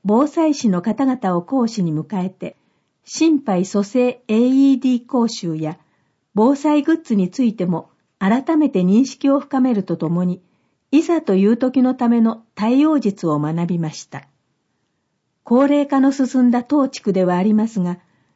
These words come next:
自助、共助の精神の一翼になれば幸いです。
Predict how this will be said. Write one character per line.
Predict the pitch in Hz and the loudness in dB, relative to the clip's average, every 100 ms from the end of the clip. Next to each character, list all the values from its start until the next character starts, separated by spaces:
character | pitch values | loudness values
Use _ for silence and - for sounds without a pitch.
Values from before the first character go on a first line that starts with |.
| _ _ | _ _
自 | 208 254 | 0 0
助、 | 226 170 - _ | 0 -4 -6 _
共 | - 302 | 0 2
助 | 285 208 | 2 0
の | 175 | 0
精 | 196 285 294 | -2 0 0
神 | 294 226 202 | 0 0 2
の | 180 | 2
一 | 180 - 269 | -2 -2 0
翼 | 285 285 | 0 2
に | 269 | 2
な | 262 240 | 2 2
れ | 180 | -2
ば | 170 | -4
幸 | - 175 180 175 | -6 -6 -4 -4
い | 165 | -4
で | 170 185 | -6 -8
す。 | - | -12